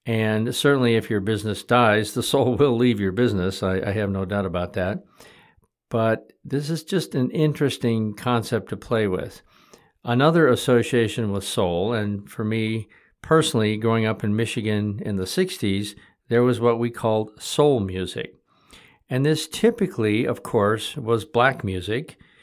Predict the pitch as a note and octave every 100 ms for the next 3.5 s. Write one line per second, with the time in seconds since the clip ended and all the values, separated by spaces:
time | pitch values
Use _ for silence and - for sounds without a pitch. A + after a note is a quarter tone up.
0 | _ _ _ _ _ - B2 A#2+ B2+ A#2
1 | G#2 G2+ B2 A2+ G2 A2+ G#2+ - - G2+
2 | G2+ G#2 G2+ G#2+ G2+ A#2 A#2+ B2 - G#2+
3 | G#2 A2 A#2+ -